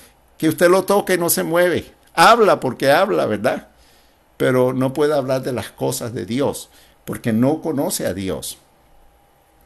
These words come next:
Un cadáver no puede ir a buscar a Dios para que le ayude. No puede hacer lo bueno.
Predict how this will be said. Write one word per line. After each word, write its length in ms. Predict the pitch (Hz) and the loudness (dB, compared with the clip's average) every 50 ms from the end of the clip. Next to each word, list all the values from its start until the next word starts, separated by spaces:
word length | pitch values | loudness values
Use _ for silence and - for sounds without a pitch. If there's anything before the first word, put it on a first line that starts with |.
| _ - - | _ -10 -6
Un 140 | 120 127 | -4 0
cadáver 440 | 117 151 151 156 147 139 139 156 160 | 4 6 6 8 8 8 8 6 4
no 140 | 151 139 117 | 2 2 0
puede 220 | - 143 143 135 | 2 0 0 0
ir 100 | 135 127 | 0 2
a 60 | 131 123 | 0 0
buscar 360 | 117 107 - - 120 117 113 | 0 -2 -4 -2 0 2 4
a 80 | 107 | 2
Dios 420 | 98 98 107 123 160 226 190 170 - | 2 2 2 2 2 2 0 -2 -6
para 300 | - - 110 - 110 107 | -8 -6 -2 -2 -2 -2
que 100 | - 110 | -4 -4
le 120 | 107 104 | -2 -2
ayude. 480 | 101 101 110 139 - 117 131 135 139 - _ _ _ _ - - _ _ _ _ _ _ _ _ _ _ _ _ _ _ _ _ _ _ _ _ _ _ _ - | -2 -2 -2 -4 -4 -4 -6 -8 -10 -16 _ _ _ _ -20 -20 _ _ _ _ _ _ _ _ _ _ _ _ _ _ _ _ _ _ _ _ _ _ _ -4
No 220 | - 135 151 160 | 0 2 2 2
puede 220 | - 175 175 185 175 | 2 4 6 6 6
hacer 240 | 151 - 170 180 | 6 4 4 4
lo 140 | 170 170 170 | 6 6 6
bueno. 360 | 165 165 175 196 240 151 92 | 6 6 4 4 2 0 -4